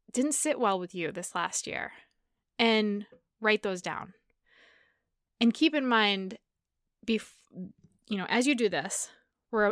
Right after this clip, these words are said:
ultimately gonna get into planning for the next year. Think about on this list of things that you write down. It could be little things too. It doesn't have to be catastrophic. It could just be like, "You know what?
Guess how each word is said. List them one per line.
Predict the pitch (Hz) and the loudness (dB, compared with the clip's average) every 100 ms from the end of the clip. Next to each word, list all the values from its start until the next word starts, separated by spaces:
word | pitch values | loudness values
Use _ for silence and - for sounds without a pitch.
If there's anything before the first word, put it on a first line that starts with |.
| - | 6
ultimately | 269 - 294 240 | 4 4 0 -2
gonna | 220 208 | -2 -2
get | 208 | -2
into | 196 190 | -4 -6
planning | 208 - 214 190 185 | -8 -4 -2 -2 -6
for | - 190 175 180 - _ _ _ _ _ | -8 -6 -4 -6 -8 _ _ _ _ _
the | 190 | 0
next | 269 - - | 0 -2 -8
year. | - - - _ _ - | -10 -14 -16 _ _ 2
Think | 311 359 | 2 4
about | 226 202 202 - _ | 4 4 4 -2 _
on | 214 208 | -4 0
this | 202 - | 0 -2
list | 208 208 - | -2 -2 -2
of | 190 | -4
things | 208 190 190 | -4 -4 -6
that | - | -6
you | 190 | -6
write | 180 - | -6 -4
down. | 226 190 196 | 0 0 2
It | |
could | - | 2
be | 349 | 2
little | 311 320 254 | 4 4 2
things | 175 127 180 | 2 -8 -10
too. | - 214 | -4 -4
It | - - | -4 -6
doesn't | 220 208 220 | -2 0 0
have | 214 | 0
to | 208 | -8
be | 202 | -10
catastrophic. | - 208 190 - 190 185 - - - | -4 -2 -2 -4 -6 -6 -8 -12 -14
It | - _ | -20 _
could | - 214 | -6 -4
just | 208 - | -4 -2
be | 214 | -4
like, | 190 180 220 | -4 -6 -6
"You | |
know | 254 | -4
what? | 262 262 - | -2 -2 -2